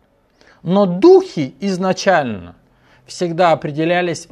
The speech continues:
по миссии, вложенной в них, а не по полу. Пол — это составляющая тела,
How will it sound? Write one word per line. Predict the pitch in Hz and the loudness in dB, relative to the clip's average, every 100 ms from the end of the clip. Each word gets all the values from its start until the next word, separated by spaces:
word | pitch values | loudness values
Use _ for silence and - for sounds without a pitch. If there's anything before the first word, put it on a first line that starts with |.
| - | -8
по | 190 190 | 0 0
миссии, | 190 220 254 214 - - 170 156 135 | 2 2 4 2 0 -10 -6 -4 -4
вложенной | 117 139 170 190 147 185 185 185 175 - | -2 2 4 4 2 -4 -2 -4 -6 -12
в | 113 107 | -14 -10
них, | 131 151 127 92 - _ _ _ _ _ _ | -8 -4 -4 -6 -16 _ _ _ _ _ _
а | 156 175 | -8 -6
не | 175 | -6
по | 170 175 | -6 -6
полу. | - - 139 104 87 - _ _ _ _ _ _ _ _ | -6 -2 -2 -2 -6 -20 _ _ _ _ _ _ _ _
Пол — | 302 294 | 0 2
это | 196 180 | 0 -4
составляющая | 190 - 190 196 202 190 - - 165 | -8 -6 -4 0 0 -2 -8 -8 -8
тела, | 160 - 160 101 92 | -8 -6 -4 -4 -8